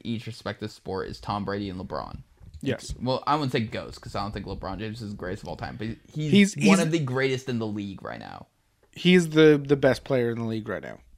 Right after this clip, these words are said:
Speaker 2: Whatever team he's on
Speaker 1: Yeah.
Speaker 2: is going to the finals.
Speaker 1: And
Speaker 2: He could go
Speaker 1: so
Speaker 2: to the Orlando Magic right now and they would go to the finals.
Speaker 1: The thing is,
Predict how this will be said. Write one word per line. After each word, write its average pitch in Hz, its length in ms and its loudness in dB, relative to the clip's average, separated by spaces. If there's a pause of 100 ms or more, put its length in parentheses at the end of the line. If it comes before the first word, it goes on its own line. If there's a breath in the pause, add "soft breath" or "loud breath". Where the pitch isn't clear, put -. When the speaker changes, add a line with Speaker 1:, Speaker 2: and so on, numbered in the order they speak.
(160)
Speaker 2:
Whatever 143 340 6
team 165 240 -2
he's 156 260 0
on 139 160 4
Speaker 1:
Yeah. 131 40 0
Speaker 2:
is 123 60 -4
going 131 280 0
to 123 60 -4
the 117 100 -8
finals. 95 500 -8 (640)
Speaker 1:
And 113 580 -2 (200)
Speaker 2:
He 170 100 0
could 185 200 6
go 202 100 12
Speaker 1:
so 190 60 8
Speaker 2:
to 190 60 6
the 185 160 4
Orlando 160 440 6
Magic 135 400 0
right 127 140 -2
now 120 120 -6
and 120 80 -6
they 117 120 -2
would 117 120 -6
go 123 100 -2
to 113 80 -6
the 117 80 -8
finals. - 540 -14 (420)
Speaker 1:
The 127 180 -4
thing 180 460 -4
is, 151 440 -2